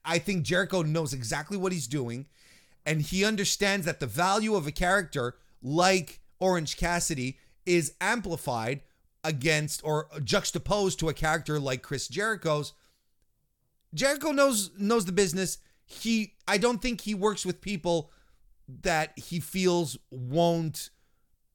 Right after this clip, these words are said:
uh, don't have anything to give back or don't have a future. I think this is, again, with this debate, I think this is a big, big deal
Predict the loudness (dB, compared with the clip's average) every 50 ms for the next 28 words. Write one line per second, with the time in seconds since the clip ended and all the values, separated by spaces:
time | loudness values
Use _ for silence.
0 | -8 -6 -6 -2 -2 0 0 0 0 0 0 -2 -4 -6 -8 -4 -4 -2 -2 -2
1 | -4 -4 -4 -4 -4 -4 -2 -2 -4 -4 -4 -2 -2 0 0 0 -2 -4 -6 -4
2 | -4 -4 -6 -8 -8 -10 -8 -4 -4 -4 -2 -2 0 0 0 -2 -4 _ _ _
3 | _ _ _ _ -2 -2 0 0 -2 0 0 0 2 0 0 -2 -4 -8 -20 -20
4 | -20 -20 _ _ 0 2 2 4 4 4 4 4 4 4 4 4 2 2 2 2
5 | 2 2 2 2 0 -2 0 2 2 4 2 2 -2 -4 -10 -8 -4 -4 -4 -2
6 | -2 -4 -4 -2 -4 -4 -2 -2 -2 -2 0 -2 -2 -2 0 2 4 4 4 4
7 | 2 -2 -4 -6 -6 _ -20 -20 -20 -20 -14 -12 -12 -8 0 2 2 2 2 0
8 | -2 -4 -2 -2 -2 0 0 -2 -4 -6 -8 -14 -18